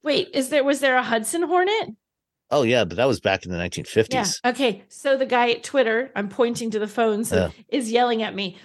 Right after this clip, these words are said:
Speaker 1: "The Hudson Hornet is a full-size automobile that was manufactured by Hudson Motor Car of Detroit from nineteen fifty-one to nineteen fifty-four." Thanks. Thanks.
Speaker 2: Let me be
Speaker 1: That's not
Speaker 2: more
Speaker 1: what this
Speaker 2: specific.
Speaker 1: is.
Speaker 2: It was
Speaker 1: Ooh.
Speaker 2: Hudson Motor Car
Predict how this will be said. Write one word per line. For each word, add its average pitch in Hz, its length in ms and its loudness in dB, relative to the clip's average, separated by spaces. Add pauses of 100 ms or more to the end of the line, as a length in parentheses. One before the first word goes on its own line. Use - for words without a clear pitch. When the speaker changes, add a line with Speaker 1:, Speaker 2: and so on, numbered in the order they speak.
(100)
Speaker 1:
"The 202 80 -6
Hudson 226 380 0
Hornet 185 300 -2
is 165 80 -8
a 165 60 -6
full-size 208 520 -2
automobile 196 400 2
that - 20 -2
was 170 100 -2
manufactured 185 520 -2
by 175 80 -8
Hudson 214 400 0
Motor 208 200 2
Car 185 280 -2 (320)
of 190 60 -4
Detroit 233 500 2
from 180 160 -4
nineteen 202 260 0
fifty-one 214 320 4
to 196 80 0
nineteen 202 300 0
fifty-four." 196 400 0
Thanks. 220 600 -4 (600)
Thanks. 175 260 -2
Speaker 2:
Let 175 80 2
me 180 120 2
be 151 120 2
Speaker 1:
That's 143 60 0
not 139 80 2
Speaker 2:
more 143 80 4
Speaker 1:
what 233 100 0
this 127 120 2
Speaker 2:
specific. 208 320 0
Speaker 1:
is. - 100 -12
Speaker 2:
It - 320 -16
was 104 120 -2
Speaker 1:
Ooh. 320 40 0
Speaker 2:
Hudson 320 260 2
Motor 143 240 2
Car 110 300 2